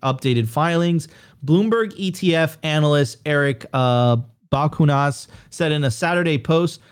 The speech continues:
"I would probably go up with five percent," putting his probability at ninety-five percent, but you gotta leave a little window open for these things.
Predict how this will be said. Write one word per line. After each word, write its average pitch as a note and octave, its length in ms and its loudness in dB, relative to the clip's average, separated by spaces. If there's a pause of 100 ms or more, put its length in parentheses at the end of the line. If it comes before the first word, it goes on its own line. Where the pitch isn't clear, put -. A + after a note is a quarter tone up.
(140)
"I C#3+ 120 -2
would F#3+ 120 -4
probably G#3+ 400 -4
go F3 220 2
up E3+ 260 -2 (140)
with D3 180 -2
five D3 500 -6
percent," B2+ 440 -4
putting D#3+ 240 0
his D#3 160 0
probability D3+ 640 0
at B2 120 -8
ninety-five D#3 1040 -2
percent, D3+ 500 -4 (320)
but C#3+ 120 2
you C#3+ 160 0
gotta D#3 260 0
leave D#3 300 2
a D3 40 2
little D3 280 2
window B2+ 420 0
open E3+ 320 -2
for B2 160 -8
these A2 240 -6
things. - 400 -14